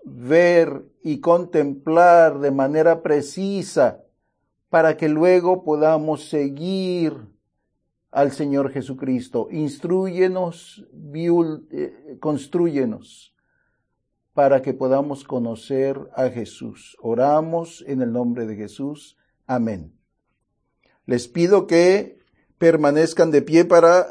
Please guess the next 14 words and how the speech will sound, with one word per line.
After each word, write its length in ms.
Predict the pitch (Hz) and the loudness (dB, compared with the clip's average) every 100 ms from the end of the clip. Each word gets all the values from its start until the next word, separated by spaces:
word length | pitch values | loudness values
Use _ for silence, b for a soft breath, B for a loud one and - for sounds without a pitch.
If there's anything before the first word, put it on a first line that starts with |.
| - | -8
la 240 | 160 165 170 | 2 4 6
lectura 460 | 160 - 190 185 | 2 0 2 4
de 140 | 170 147 | 4 4
nuestro 380 | 147 135 139 | -2 -4 -6
texto 340 | 135 175 175 175 | -2 -4 -4 -6
esta 180 | - 131 | -2 -2
mañana. 640 | 127 165 208 214 220 - _ _ _ _ _ _ _ _ _ _ _ | 0 0 0 -2 -6 -10 _ _ _ _ _ _ _ _ _ _ _
Hoy 640 | 147 175 190 202 214 - _ | 2 4 4 2 -2 -14 _
vamos 800 | 180 143 156 175 202 196 - - - | -10 2 2 2 -2 -6 -8 -20 -4
a 240 | 160 160 | 2 4
apartarnos 800 | 160 165 156 151 196 220 202 196 | 4 2 0 2 2 2 0 -4
de 120 | 170 170 | -2 -2
nuestras, 840 | 196 214 202 190 175 165 - - _ _ _ _ | -2 -4 -2 0 0 0 -12 -18 _ _ _ _
eh, 520 | 226 151 151 147 143 | 2 6 6 6 4